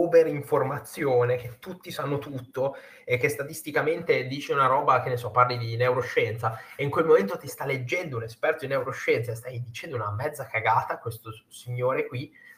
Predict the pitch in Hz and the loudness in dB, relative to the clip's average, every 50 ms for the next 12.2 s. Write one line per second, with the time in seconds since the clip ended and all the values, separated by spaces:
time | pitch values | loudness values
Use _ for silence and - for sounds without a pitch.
0 | - - - - 117 113 104 110 131 123 127 117 104 - - - 113 - - 113 | -20 -20 -18 -14 -12 -10 -4 0 2 2 2 2 -2 -4 -6 -8 -8 -6 -6 -4
1 | 107 104 - - - 107 - 104 95 - - 107 110 107 - - - - _ _ | -4 -4 -4 -4 -6 -6 -6 -6 -6 -4 -2 -2 -2 -2 -4 -6 -10 -14 _ _
2 | - - - - - - 139 147 147 151 180 180 156 139 135 139 143 135 127 120 | -20 -20 -20 -14 -6 0 0 0 0 0 4 6 6 6 6 6 6 6 6 6
3 | 113 113 127 123 120 110 107 - 120 107 101 95 92 95 104 107 107 123 117 110 | 4 4 4 4 4 2 -4 -4 -2 0 0 0 -2 -2 -4 -4 -4 -4 -6 -6
4 | 104 - 104 98 95 98 98 98 - 104 101 104 101 98 101 113 110 107 - 101 | -6 -4 -4 -4 -4 -4 -8 -10 -8 -8 -4 0 2 2 2 2 0 -4 -6 -10
5 | - - - - 104 101 92 92 - 101 95 92 90 - - 101 98 98 95 98 | -10 -10 -8 -2 0 0 0 0 -2 -4 -4 -4 -6 -8 -8 -4 -2 0 0 0
6 | - - 95 95 - - - 107 110 _ _ - 110 107 107 104 98 98 - - | -2 -4 -8 -12 -12 -12 -12 -12 -14 _ _ -6 -6 -4 -4 -4 -4 -6 -8 -8
7 | 101 104 110 113 110 110 107 104 101 98 98 90 - - _ - 98 101 98 101 | -8 -4 -4 -4 -4 -4 -6 -4 -6 -6 -6 -8 -10 -14 _ -16 -12 -8 -6 -4
8 | 101 104 101 101 104 101 110 110 110 107 107 101 101 101 101 104 - - 113 101 | -2 -2 -2 -2 -2 -2 -2 0 0 0 0 0 -2 -2 -2 -4 0 2 2 2
9 | 95 - - 104 101 101 98 104 104 - 107 101 - 101 104 107 120 120 120 113 | 2 0 -8 -8 -6 -4 -4 -4 -6 -8 -8 -4 -2 0 0 0 4 4 4 4
10 | - - - _ _ _ _ _ _ _ _ _ _ _ _ _ _ _ - - | 4 -2 -12 _ _ _ _ _ _ _ _ _ _ _ _ _ _ _ -12 -10
11 | 101 98 95 - 101 98 95 104 95 95 92 90 90 - - - 87 92 92 101 | -8 -6 -2 2 2 4 4 4 4 4 4 2 2 0 -2 -4 -2 -2 0 0
12 | 110 107 107 | 0 -2 -2